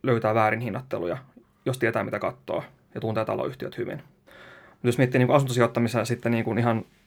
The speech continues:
että mit-, mitkä sen hyvät puolet ja huonot puolet on niin kuin sijoituskohteena, niin yksi mun mielestä, mikä Suomessa on mielenkiintoinen, on tää vakaa ja historiallisesti hyvin kehittynyt vuokramarkkina. Eli jos katsoo, miten vuokrat, asuntojen vuokrat on kehittynyt Suomessa, niin itse asiassa koko tilastohistorian ajan, mitä on kuusikymmentäluvulta asti tilastoitu, niin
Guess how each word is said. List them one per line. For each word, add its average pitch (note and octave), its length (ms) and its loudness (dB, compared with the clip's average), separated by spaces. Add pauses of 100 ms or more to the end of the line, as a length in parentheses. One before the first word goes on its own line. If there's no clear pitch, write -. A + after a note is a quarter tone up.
(440)
että B2+ 120 -6
mit-, B2 240 -2
mitkä C3 200 0
sen B2+ 120 6
hyvät B2+ 280 6
puolet G#2+ 240 -2
ja A2+ 60 -6
huonot A2+ 280 2
puolet D#2+ 300 -2
on C2+ 160 -4
niin G#1 140 -8
kuin - 180 -8
sijoituskohteena, A2 800 -2
niin D2+ 280 -8 (500)
yksi C3+ 200 0
mun B2+ 80 4
mielestä, A#2+ 180 2
mikä A#2+ 140 2
Suomessa A#2 360 4
on A2+ 40 0
mielenkiintoinen, G#2+ 480 0
on G#2+ 60 -2
tää A2 220 0 (160)
vakaa B2 420 2 (440)
ja B2+ 60 0
historiallisesti B2 400 0
hyvin A2+ 140 0
kehittynyt A2 280 -4
vuokramarkkina. A2 680 0 (640)
Eli - 40 -4
jos A#2 100 -2
katsoo, C3 240 2
miten B2+ 200 4
vuokrat, C3 380 2
asuntojen C#3 320 2
vuokrat C3 260 2
on G#2+ 60 -6
kehittynyt A2 340 -8
Suomessa, A2 340 -2
niin A2+ 40 -2
itse A2+ 60 -6
asiassa - 100 -10
koko C3 160 -8
tilastohistorian A#2 640 -2
ajan, A2+ 260 0
mitä A2 140 -6
on A#2 60 -6
kuusikymmentäluvulta B2 520 -6
asti - 180 -10
tilastoitu, A#2 520 -2
niin A2+ 120 -4